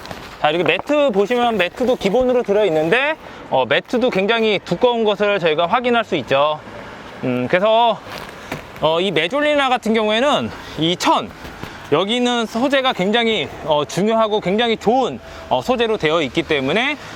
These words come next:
어, 통풍이 굉장히 좋고요. 어, 비가 오더라도 그냥 비 이렇게, 어, 맞고 이렇게 내려더라도 안쪽으로, 어, 들어오지가 않아요. 그리고 뭐 곰팡이나 그런 거에 없이 굉장히 쾌적하게 또 사용하실 수 있는 그런, 어, 천이라고 보시면 될 것 같고요.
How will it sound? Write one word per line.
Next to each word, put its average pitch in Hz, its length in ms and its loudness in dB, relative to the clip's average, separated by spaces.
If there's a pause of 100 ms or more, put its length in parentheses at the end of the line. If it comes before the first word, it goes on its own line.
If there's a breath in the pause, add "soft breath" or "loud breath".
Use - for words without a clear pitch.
(140)
어, 214 100 -2
통풍이 285 480 2
굉장히 185 360 0
좋고요. 180 560 0 (300 loud breath)
어, 127 80 2
비가 180 340 0
오더라도 175 680 2
그냥 175 320 0
비 185 180 -2
이렇게, 196 300 0 (340 loud breath)
어, 139 220 2
맞고 147 360 0
이렇게 208 180 2
내려더라도 170 720 0
안쪽으로, 175 600 0 (120)
어, 135 200 0
들어오지가 202 600 0
않아요. 135 360 2
그리고 151 360 2 (300 loud breath)
뭐 135 100 0
곰팡이나 214 640 0
그런 180 180 0
거에 190 320 2 (320 loud breath)
없이 175 640 0
굉장히 160 440 0
쾌적하게 233 640 0
또 175 80 2
사용하실 247 480 0
수 - 100 -6
있는 147 180 0
그런, 139 280 0 (400 loud breath)
어, 110 160 0
천이라고 170 480 2
보시면 151 400 0
될 123 120 0
것 151 120 0
같고요. 156 420 2